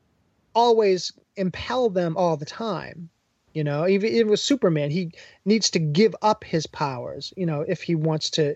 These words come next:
if he wants to make that change. He can't just, "Oh, I'll be Clark Kent for a while," because he always has those. He's always tempted to use it because he has the powers. So I think we see Tony Stark going back because he never really has powers. He has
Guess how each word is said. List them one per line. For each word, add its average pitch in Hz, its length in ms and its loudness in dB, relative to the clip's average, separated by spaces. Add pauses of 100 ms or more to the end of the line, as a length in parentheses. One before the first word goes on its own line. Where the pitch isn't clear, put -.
if 160 100 -8
he 160 120 -4
wants 151 240 -6
to - 80 -6
make 143 220 -4
that 131 180 -8
change. - 260 -14
He 196 100 -2
can't 190 260 0
just, 170 220 2 (360)
"Oh, 196 240 4
I'll 233 180 6
be 185 520 2
Clark 175 300 -6
Kent 170 240 -8
for 165 100 -8
a 156 40 -4
while," 147 200 -6
because 185 260 -2
he 147 160 -8
always 180 460 4
has 175 240 2
those. 139 180 -4
He's 147 120 -16
always 170 360 2
tempted 165 380 -6
to 160 60 -6
use 165 200 0
it 160 80 -6 (260)
because 175 240 0
he 165 60 0
has 208 460 -2
the 143 80 -8
powers. - 580 -16 (320)
So 185 260 4
I 185 100 2
think 226 260 -4 (260)
we 185 160 2
see 226 240 0
Tony 196 320 2
Stark 180 440 2 (400)
going 185 380 4
back 202 380 0
because 170 320 -4
he - 160 -4
never 185 560 2
really 180 380 4
has 147 320 -6
powers. - 800 -2
He - 160 -2
has 156 400 2